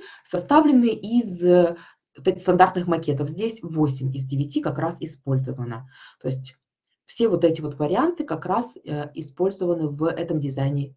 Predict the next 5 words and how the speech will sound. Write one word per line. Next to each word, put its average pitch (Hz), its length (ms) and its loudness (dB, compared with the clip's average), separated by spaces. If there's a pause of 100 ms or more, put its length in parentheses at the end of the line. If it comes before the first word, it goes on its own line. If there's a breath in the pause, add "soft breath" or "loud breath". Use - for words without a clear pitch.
Canva. 135 380 -2 (1160)
Давайте 254 280 -2
немножко 226 640 2
более 185 420 2
подробно. 160 720 0